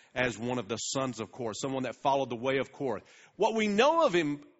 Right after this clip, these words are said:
by that description is that he was a great musician. He was, he was very talented and very creative. And God had blessed him and given him great gifts in this area, so much so that something he wrote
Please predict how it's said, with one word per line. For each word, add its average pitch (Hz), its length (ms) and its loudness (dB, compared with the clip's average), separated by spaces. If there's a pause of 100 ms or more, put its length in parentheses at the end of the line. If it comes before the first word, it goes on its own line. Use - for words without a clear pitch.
(220)
by 170 220 6
that 165 220 0
description 147 500 -2
is 147 160 -2
that 151 180 2
he 156 100 -4
was 135 140 -4
a 131 80 0
great 151 500 -4
musician. 131 840 -2 (1500)
He 180 120 0
was, 165 240 0 (220)
he 170 120 2
was 147 220 0
very 180 560 -2 (120)
talented 139 840 -4
and 131 160 -4
very 185 260 2
creative. 143 840 -4 (320)
And 151 160 0
God 175 280 6
had 156 180 -6
blessed 165 380 -2
him 147 140 -2
and 123 100 -6
given 143 220 0
him 135 180 -4 (280)
great 160 580 -2
gifts 175 360 2
in 147 120 0
this 143 200 -2
area, 131 340 0
so 202 220 -2
much 220 240 0
so 170 240 2
that 151 160 0
something 202 400 -2
he 185 160 -4
wrote 175 300 2